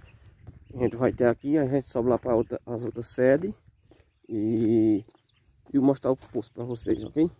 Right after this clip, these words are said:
Só pra você ver que as terras é bem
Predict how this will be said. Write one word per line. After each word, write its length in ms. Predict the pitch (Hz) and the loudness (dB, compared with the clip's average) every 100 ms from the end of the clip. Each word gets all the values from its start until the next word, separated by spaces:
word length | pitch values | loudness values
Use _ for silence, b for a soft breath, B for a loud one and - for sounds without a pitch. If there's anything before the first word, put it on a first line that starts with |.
| _ - - - B B B B B B B - _ - - - - - - - | _ -20 -20 -20 B B B B B B B -20 _ -20 -18 -14 -14 -14 -14 -8
Só 140 | 101 | -8
pra 140 | - | -4
você 320 | 127 131 - 117 | -4 -4 -4 -2
ver 160 | 120 | -2
que 100 | - | -2
as 160 | 131 101 | -6 -6
terras 240 | 113 131 | -6 -4
é 60 | 117 | 0
bem 500 | 123 139 - 175 | 4 6 4 0